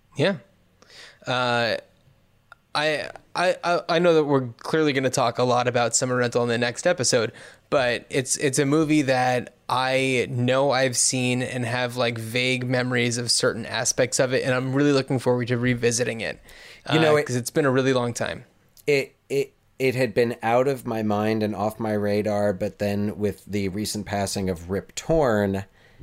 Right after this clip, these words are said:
Speaker 1: Oh, yeah.
Speaker 2: I was reminded of his,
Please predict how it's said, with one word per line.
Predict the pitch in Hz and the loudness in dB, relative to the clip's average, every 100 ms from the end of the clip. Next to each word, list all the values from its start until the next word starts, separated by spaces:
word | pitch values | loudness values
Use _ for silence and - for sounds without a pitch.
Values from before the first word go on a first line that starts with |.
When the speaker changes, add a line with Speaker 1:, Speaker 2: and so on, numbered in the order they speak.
| - - | -18 -4
Speaker 1:
Oh, | 117 123 | 0 2
yeah. | 113 113 120 120 107 - _ _ - | 0 0 -2 -2 -6 -12 _ _ -2
Speaker 2:
I | 117 | 0
was | 113 113 95 | 2 2 0
reminded | 107 101 107 110 113 110 98 - | 0 2 2 2 2 2 0 -2
of | 101 90 85 | -2 -2 -4
his, | 90 90 85 80 - - | -6 -6 -6 -8 -8 -10